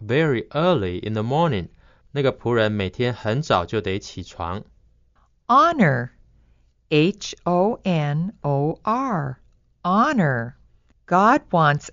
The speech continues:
Speaker 2: us to honor our parents.
Speaker 1: Honor是荣耀，是尊荣。H O N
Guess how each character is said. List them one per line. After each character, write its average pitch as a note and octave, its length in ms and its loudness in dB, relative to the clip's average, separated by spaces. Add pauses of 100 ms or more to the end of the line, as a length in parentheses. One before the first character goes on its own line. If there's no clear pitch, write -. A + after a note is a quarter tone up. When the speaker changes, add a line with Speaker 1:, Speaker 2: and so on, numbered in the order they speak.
Speaker 2:
us C4+ 520 2 (300)
to D3 240 0 (100)
honor D#3 560 2
our C#3+ 380 0
parents. F#3+ 840 0 (640)
Speaker 1:
Honor C3 560 0 (320)
是 G#2+ 340 -6
荣 G2+ 320 -2
耀， E3 440 4
是 - 280 -8
尊 D3 320 -2
荣。 G2+ 440 0 (480)
H F3 420 -4
O G#2+ 480 -2
N B2+ 280 -2